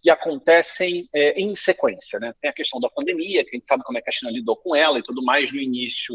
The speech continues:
o, o, o, a política de covid zero dinâmica, ela trouxe resultados melhores pra China do que a gente observou em outros lugares, mas ao, ao,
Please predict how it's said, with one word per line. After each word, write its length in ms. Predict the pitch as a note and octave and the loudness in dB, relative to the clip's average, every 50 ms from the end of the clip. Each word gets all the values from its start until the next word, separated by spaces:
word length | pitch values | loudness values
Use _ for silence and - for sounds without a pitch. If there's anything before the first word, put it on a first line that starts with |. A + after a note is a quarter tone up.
| G#2 - | -12 -10
o, 200 | - A#2 A#2 - | -8 -8 -8 -6
o, 520 | - B2+ A#2 A2+ A2+ G#2+ - B2 A#2+ A2+ G#2+ | -6 -6 -6 -6 -6 -8 -8 -8 -6 2 2
o, 40 | - | 2
a 80 | - | 2
política 300 | - B2+ C3+ - - C3+ | 4 2 0 0 2 0
de 40 | - | -2
covid 280 | - C3+ A#2+ B2+ A#2+ A2+ | -2 -2 -2 -2 2 4
zero 160 | C3 B2 A#2+ | 4 4 4
dinâmica, 640 | A#2 A#2+ A#2+ A#2 A#2 A#2 A2+ A2+ A2 - - - A2 | 4 0 -2 2 2 2 2 2 0 -8 -2 2 4
ela 180 | G#2 A2+ A2+ - - _ _ _ | 6 6 4 4 0 _ _ _
trouxe 380 | - A#3 D4 C#4+ - - B2+ B2 | 2 4 4 2 2 0 -2 -4
resultados 520 | C3 A#2 C3 A#2 - B2+ A#2+ A2+ A2+ A2+ | -2 -4 -4 2 6 6 6 6 4 0
melhores 460 | A#2+ B2 A#2 A2+ A2+ A2+ A#2 A2+ A2 | 0 0 4 6 8 8 8 6 4
pra 160 | - - A2+ | -2 -2 -2
China 320 | G#2+ - - - A#2+ A2+ A2 | 0 0 -2 -2 -4 -6 -6
do 100 | A2 G#2 | -8 -10
que 120 | - - | -10 -10
a 20 | G#2+ | -8
gente 140 | - - | -6 -6
observou 440 | A2 G2+ - - G#2+ - - C3 E3+ | -6 -8 -8 -10 -10 -8 -6 -4 -4
em 60 | E3 | -2
outros 220 | D3 D3 C#3+ - - | -2 -2 -4 -4 2
lugares, 420 | D#3 C3+ C#3 C3+ C#3 - - - - - - _ _ _ _ _ _ _ _ | 6 8 8 8 8 6 2 -4 -6 -8 -16 _ _ _ _ _ _ _ _
mas 260 | - C#3 C#3+ C#3 C#3 C#3+ | 2 4 4 4 6 6
ao, 360 | D3 D3+ E3+ F3 F3 D#3+ D3 C#3 C3 C3 A#2 | 8 8 8 6 4 2 -2 -6 -10 -8 -2
ao, 220 | - C#3+ C3+ - | 2 2 6 6